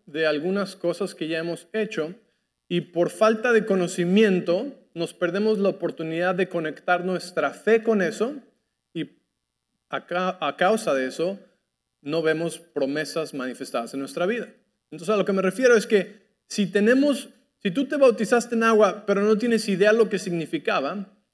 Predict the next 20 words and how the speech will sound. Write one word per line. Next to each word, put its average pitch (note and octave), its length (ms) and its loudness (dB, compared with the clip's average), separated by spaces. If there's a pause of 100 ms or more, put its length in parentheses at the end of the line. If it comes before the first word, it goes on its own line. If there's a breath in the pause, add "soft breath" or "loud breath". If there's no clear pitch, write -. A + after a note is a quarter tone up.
(160)
es A3 160 2
probable A#3 720 2
que G#3+ 100 2
te F#3 140 -2
estés A3 320 0
perdiendo A#3 1400 0 (400)
de F3+ 180 -2
beneficios G3 1400 0 (260)
que F3+ 100 -2
tendrías F#3+ 500 6
en A3+ 140 2
tu G#3 120 2
vida, A3 640 2 (300)
perspectivas A#3+ 1300 0
y G3+ 160 0
creencias G#3 1120 2 (260)
que F3 100 -2
pueden A3 300 2
ser A3 140 4
diferentes, G#3+ 920 2